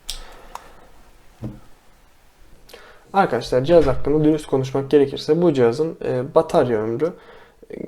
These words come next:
akranlarına göre yetersiz. Nasıl yetersiz? Mesela bir önceki incelemesini yapmış olduğum, e, bir önceki incelemesini yapmış olduğum Uvel Caliburn Pod'la neredeyse aynı görüntülere sahipler.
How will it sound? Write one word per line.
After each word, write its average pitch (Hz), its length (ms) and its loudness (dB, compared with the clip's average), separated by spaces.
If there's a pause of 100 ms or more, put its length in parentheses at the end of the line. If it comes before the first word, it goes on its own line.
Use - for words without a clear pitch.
(240)
akranlarına 151 520 2
göre 156 220 2
yetersiz. 131 600 -2
Nasıl 185 280 0
yetersiz? 123 460 -6
Mesela 151 500 -2
bir 170 80 4
önceki 139 320 0
incelemesini 135 560 0
yapmış 139 380 -4
olduğum, 123 380 0
e, - 280 -12 (2250)
bir 185 80 6
önceki 151 320 2
incelemesini 151 540 4
yapmış 156 320 0
olduğum 147 320 6
Uvel 156 340 4
Caliburn 147 320 2
Pod'la 127 340 2
neredeyse 131 460 0
aynı 135 120 2
görüntülere 110 460 0
sahipler. 120 540 -4